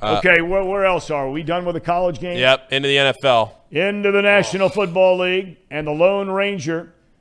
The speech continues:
Speaker 2: to take the unbeaten high-flying Fly Eagles Fly,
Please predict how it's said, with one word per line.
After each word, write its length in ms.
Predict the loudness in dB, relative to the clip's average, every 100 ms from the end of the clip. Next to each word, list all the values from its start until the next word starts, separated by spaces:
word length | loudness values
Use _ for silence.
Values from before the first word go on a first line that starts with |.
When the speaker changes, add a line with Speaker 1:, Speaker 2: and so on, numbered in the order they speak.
| _ -12
Speaker 2:
to 120 | -10
take 300 | -4 -4 -4
the 140 | -4
unbeaten 720 | -4 -4 -4 -6 -8 -12 -12 -16
high-flying 1080 | -4 0 0 0 -4 -6 -2 -2 -2 -6 -12 _ _
Fly 560 | -12 -2 0 2 0
Eagles 580 | -2 -8 -10 -6 -6 -8
Fly, 640 | -6 -2 -2 -2 -4 -10